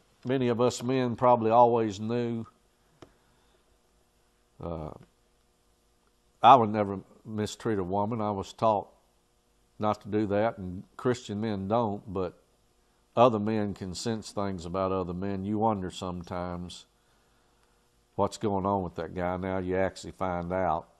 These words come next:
he's been mistreating a lot of women, and that's wrong.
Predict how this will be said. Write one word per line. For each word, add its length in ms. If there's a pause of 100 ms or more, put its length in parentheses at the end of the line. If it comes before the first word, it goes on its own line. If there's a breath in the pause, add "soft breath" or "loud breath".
(440)
he's 200
been 240
mistreating 600
a 80
lot 240
of 80
women, 500
and 120
that's 240
wrong. 480